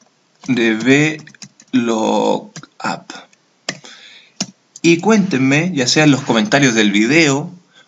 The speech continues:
o en los comentarios de, mi, del, de este post en el blog, ¿ya? Recuerden que en el blog no solamente yo escribo sobre emprendimiento, yo escribo sobre, sobre tecnología,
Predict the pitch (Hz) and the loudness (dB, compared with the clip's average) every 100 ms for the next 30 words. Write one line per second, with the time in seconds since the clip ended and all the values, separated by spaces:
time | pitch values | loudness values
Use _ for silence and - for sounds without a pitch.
0 | _ - 117 117 127 110 - 113 104 123 | _ 0 2 2 0 -2 -2 -2 0 0
1 | 120 117 101 101 104 101 117 104 104 110 | 2 2 0 0 0 -2 -2 -4 -2 -4
2 | 104 - 104 110 113 104 101 131 151 143 | -4 -2 0 0 2 2 2 2 2 -2
3 | - 135 117 135 143 - 110 120 113 117 | -12 -2 0 0 -4 -6 -2 -2 -2 -2
4 | 107 110 131 - - 123 120 139 127 131 | -2 0 0 -2 -4 -2 0 0 2 2
5 | 135 139 127 113 - - 127 131 120 - | 0 0 0 0 -6 -14 -6 -4 0 0
6 | - 123 110 113 110 123 165 180 165 156 | 0 -2 0 0 0 0 -2 -4 -6 -6
7 | 143 131 127 110 - 117 113 113 107 104 | -6 -4 -4 -6 -4 -2 -2 -2 -4 -6
8 | - 139 151 | -2 -2 -2